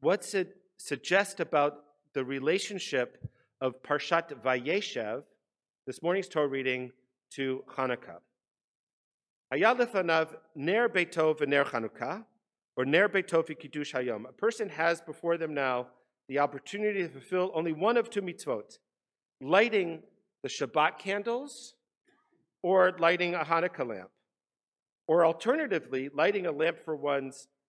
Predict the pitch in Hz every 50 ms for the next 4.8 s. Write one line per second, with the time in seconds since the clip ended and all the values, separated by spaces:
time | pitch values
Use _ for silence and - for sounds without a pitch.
0 | _ _ _ - 139 135 135 135 - - 123 151 147 151 147 - 156 147 147 151
1 | 175 165 - 151 139 147 - - 156 156 151 160 160 160 - 190 160 113 120 -
2 | - - - - _ _ _ _ _ _ _ _ _ _ _ _ _ _ - 139
3 | 151 156 151 - 170 165 156 160 156 160 160 160 160 160 160 160 156 151 151 170
4 | 180 165 160 160 - - 202 196 151 131 131 - - - -